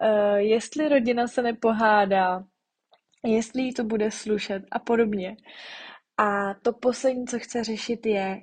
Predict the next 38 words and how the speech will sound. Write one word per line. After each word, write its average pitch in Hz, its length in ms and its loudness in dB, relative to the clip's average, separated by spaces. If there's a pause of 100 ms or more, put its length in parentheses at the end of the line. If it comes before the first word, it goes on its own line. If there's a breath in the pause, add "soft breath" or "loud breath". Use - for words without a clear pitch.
že 220 260 -2
neví, 220 840 -2 (280)
do 208 280 -2
čeho 226 420 -2
jde, 190 380 0
jak 214 240 -2 (100)
ta 254 100 2
vizážistka 214 840 -2
líčí. 214 640 -6 (840 loud breath)
Eh, 214 400 4
nebo 220 300 2
i 240 40 2
když 226 280 0
ví, 220 180 -2
jak 226 220 0
líčí, 208 680 -6
tak, 208 640 4
eh, 208 720 2 (240)
tak 233 220 -2
prostě 220 400 -4
neví, 220 380 -2
jak 220 140 0
bude 214 300 2
v 202 40 -2
reálu 202 380 2
vypadat. 196 480 -4 (520 loud breath)
A 220 80 -2
není 220 280 2
to 220 100 -2
dobrý 202 360 -2
ani 226 240 -4
pro 214 160 -6
tu 214 120 -6
vizážistku, 208 600 -2
ani 214 200 -2
pro 208 160 -6
tu 202 120 -8
nevěstu, 196 540 -4